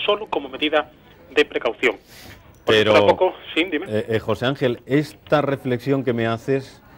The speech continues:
Speaker 2: eh, me lleva a un pensamiento. Eh, es posible que Estados Unidos y el gobierno británico piensen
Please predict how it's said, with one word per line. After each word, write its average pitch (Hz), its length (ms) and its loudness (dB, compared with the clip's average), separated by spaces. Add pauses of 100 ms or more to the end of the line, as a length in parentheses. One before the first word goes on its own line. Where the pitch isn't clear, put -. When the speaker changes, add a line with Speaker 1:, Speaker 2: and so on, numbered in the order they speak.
(260)
Speaker 2:
eh, 104 160 2
me 101 280 -2
lleva 123 360 4
a 107 60 2
un 104 160 -2
pensamiento. 101 720 -2 (560)
Eh, 95 340 0
es 104 120 -2
posible 143 500 4
que 107 180 2
Estados 120 420 0
Unidos 120 640 2 (460)
y 101 60 0
el 107 100 4
gobierno 113 300 2
británico 117 540 2
piensen 113 600 -2